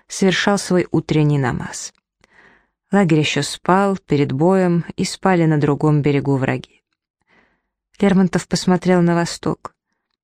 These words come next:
Там из-за гор вырвались первые лучи восходящего солнца, и золотом и нежным пурпуром окрасили снежные вершины.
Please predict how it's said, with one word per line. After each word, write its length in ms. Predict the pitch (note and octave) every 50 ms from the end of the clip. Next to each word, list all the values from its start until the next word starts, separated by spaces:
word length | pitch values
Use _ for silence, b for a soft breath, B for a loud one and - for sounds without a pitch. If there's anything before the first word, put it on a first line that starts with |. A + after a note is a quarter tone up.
| _ _ _ _
Там 200 | - E3+ D#3+ E3
из-за 220 | E3 D3+ D3+ E3 D#3
гор 280 | D3 F3 F#3 F3 E3
вырвались 500 | D3 D3 E3+ F3+ E3+ D#3+ D#3 D3+ D3+ -
первые 340 | - - E3 D#3 D3+ D#3 D3+
лучи 300 | D3+ D3+ - - - F3
восходящего 800 | D#3 D#3 - - - D#3 C#3 C#3+ C#3 C#3 - - - C3+ B2+ C3+
солнца, 580 | - - - E3 F3 F3 F3+ - - - F#3+ b b b b b b b b b b b b -
и 80 | F3
золотом 420 | F3 G3+ G#3 G#3 G3+ G3+ - F#3 F#3
и 60 | F3+
нежным 380 | F#3 F#3 F3+ F3+ F3+ F3 F3
пурпуром 580 | - - F#3 G3+ G3 F#3 - - F3+ E3+ D#3 D#3
окрасили 500 | D#3 - - F3 F3 E3+ - - D#3+ D#3
снежные 560 | D3+ - - E3+ E3 D#3+ D3+ D3+ D#3 D3+ D3+
вершины. 560 | D3+ D#3 - - - - E3 D#3+ D#3 - -